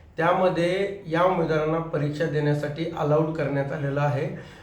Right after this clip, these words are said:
म्हणजे आता टी-, डीएड ॲपियर असेल थर्ड इयरच्या अंतिम, अंतिम वर्षामध्ये किंवा, अ, बीएडमध्ये, बीएडच्या अंतिम वर्षाला जो असेल, तो शिक्ष-, उमेदवार शिक्षक भरती,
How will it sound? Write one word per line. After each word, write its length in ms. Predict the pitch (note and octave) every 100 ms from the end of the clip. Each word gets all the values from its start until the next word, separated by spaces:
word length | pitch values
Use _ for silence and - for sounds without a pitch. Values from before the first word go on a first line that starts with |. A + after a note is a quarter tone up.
| -
म्हणजे 240 | E3 D#3+ F#3
आता 440 | F3+ - F#3+ G3
टी-, 360 | - F#3 F3+ F3+
डीएड 460 | D#3+ D3 F3 G#3
ॲपियर 400 | G3 - G3 G3
असेल 460 | F3 - F3 D3 - - -
थर्ड 220 | D#3+ D#3
इयरच्या 340 | F3 F3 F3+
अंतिम, 340 | D#3+ D3 E3+ E3+
अंतिम 360 | D3+ D#3 F3
वर्षामध्ये 480 | E3+ D#3 E3+ D#3+ D#3+
किंवा, 260 | D#3+ F#3+ G#3 - - - - - -
अ, 140 | - D3 D3 D3 D3 D3 C#3+ C#3+ C#3+ C#3+ D3 F#3+ - - - - - - - - - E3+
बीएडमध्ये, 600 | D#3+ G#3+ G#3+ G#3 F#3+ F3
बीएडच्या 440 | E3+ F#3 F#3+ - F#3+
अंतिम 280 | F3 F#3
वर्षाला 360 | F3+ E3 F3+ F3
जो 140 | E3+
असेल, 380 | E3+ - E3+ - - - - - -
तो 340 | F#3+ G#3 A3 A3
शिक्ष-, 480 | - - - -
उमेदवार 640 | E3 F3 F3+ F3 F3 F3+ -
शिक्षक 380 | - D#3 - F3+
भरती, 640 | D#3+ D3+ D3 E3 E3+ E3+